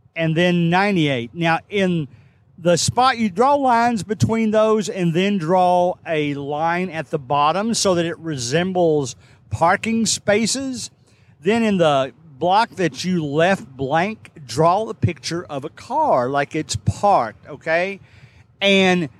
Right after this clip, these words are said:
this puzzle, when you draw it up on the whiteboard, draw it just like that. The question you're gonna ask is, "What is the car's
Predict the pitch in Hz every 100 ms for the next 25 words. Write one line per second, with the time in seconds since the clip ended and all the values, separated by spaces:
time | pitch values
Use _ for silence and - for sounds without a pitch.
0 | - 147 233 294 - 208 196 165 143 175
1 | 165 175 175 175 147 139 160 190 226 226
2 | 208 202 190 185 143 175 180 165 143 143
3 | 135 135 147 139 120 120 101 113 156 202
4 | - 196 196 208 - 131 135 139 147 -
5 | - - 190 226 - 147 135 143 - 135
6 | 139 135 135 139 135 190 247 165 143 -
7 | - - - - - - - 139 131 -
8 | 139 151 160 170 143 110 151 - 135 117
9 | 107 123 131